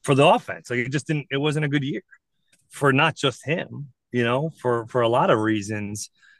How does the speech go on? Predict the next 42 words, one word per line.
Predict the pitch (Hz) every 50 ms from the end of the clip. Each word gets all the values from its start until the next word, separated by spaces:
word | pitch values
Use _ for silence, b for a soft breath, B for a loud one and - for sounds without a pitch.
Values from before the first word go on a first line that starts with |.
| b _ -
Similar | - - 151 151 151 151
to | 151 147
why | 147 151 151 151 151 147
we | 135 151 196
didn't | 214 160 131
have | 135 135 120
a | 120
good | 117 120 131 123
year | 127 135 139
on | 143 147 147
offense | 156 190 208 - - 120 117 110 104 - -
in | 127
L | 123 120 127 139 156
A. | 175 147
When | 123 123
you | 123 127
have | 117 113
no | 117 123 139 165 160
continuity, | - - 165 165 160 143 135 131 127 131 135 127 131 127 120 - _ _ _ _ _ _ _
chemistry, | - 151 147 139 139 123 - - - 139 135 131 123 117
it's | 120 -
a | 123 107
revolving | 110 110 101 120 131 143 151 147 139 147 143 131 120
door | 117 139 139 131 127 120
at | 110 113
multiple | 120 127 131 - _ 120 139
different | 131 131 135 123 127 127
positions, | 117 117 113 127 135 131 147 156 151 151 151 - - _ _ _ _ _ _ _
specifically | _ - - - 143 123 - - 156 156 - - 151 147 - 147 147 143
the | 135 139
one | 131 127 127 135 139 139 139
that, | 131 127 131 117 - _ _ _ _ _ _ _ _ _ _
uh, | 123 127 120 117 113 110 - - _ _
is | - 147 127
a | 135 120
third | - - _ 135 123 135 143
of | 147 131
your | 131 135 127
offensive | 117 120 135 - - 139 123 - 113 101 _
players. | - 113 113 127 147 165 202 - - - _ _ _ _ _ _ _ _ _ _ _ _ _ _ _ _ _ _ 104 98 -
That's | 120 143 180 170 -
hard. | - - 156 - - - -